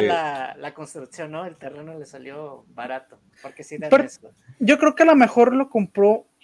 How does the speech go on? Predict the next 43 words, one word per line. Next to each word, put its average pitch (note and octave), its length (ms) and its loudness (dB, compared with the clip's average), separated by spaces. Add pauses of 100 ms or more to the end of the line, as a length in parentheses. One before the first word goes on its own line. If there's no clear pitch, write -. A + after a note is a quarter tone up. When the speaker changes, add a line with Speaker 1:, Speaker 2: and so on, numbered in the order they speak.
(120)
Speaker 3:
mucho G3+ 400 -6
tiempo A#3 260 0
antes, A#3 240 0
porque F#3 440 -4
en E3+ 100 -2
este F3+ 220 -2
flashback A3+ 520 0
que F#3+ 60 -4
vemos F3+ 260 0
con E3 240 -6
el D3 80 -10
señor, D#3+ 460 -8 (840)
pues G3+ 340 0
vemos G3+ 460 2
que C4+ 140 2
la G#3+ 140 2
zona A3 300 0
era G#3 160 6
nice, G#3 720 -6
o F3 40 -4
sea, F3 140 -10
se - 140 -8
veía D#3 140 -2
Speaker 1:
Ajá. F#3+ 80 -2
Speaker 3:
bonita. F3 680 -8 (160)
Este, D3 480 -8
a D3 40 -2
lo D3+ 120 -2
mejor D#3+ 460 -8 (600)
por D3 220 -6
eso. C#3+ 100 2
Speaker 1:
Tenía E3 200 4
un G3+ 60 2
cierto G#3 300 6
color D3 320 6
de C#3 120 6
piel A#2+ 480 0
el G#2+ 100 -4
barrio. G2+ 360 -4 (460)
Speaker 3:
Ajá, E3+ 640 -8
<laughs> F3+ 160 -2
de F3 100 4
hecho. D3+ 260 -4